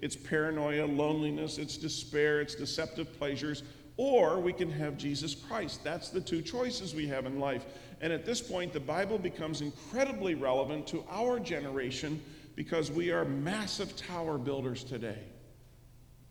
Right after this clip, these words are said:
We are ladder climbers. We are control freaks. We're estate builders and compulsive overcommitters, aren't we?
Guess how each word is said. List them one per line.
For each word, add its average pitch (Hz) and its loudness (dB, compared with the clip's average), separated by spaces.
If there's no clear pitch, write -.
We 269 4
are 202 6
ladder 180 4
climbers. 160 0
We 240 4
are 214 6
control 196 2
freaks. - -4
We're 214 4
estate 208 4
builders 175 2
and 151 0
compulsive 208 2
overcommitters, 156 2
aren't 135 -2
we? 113 -4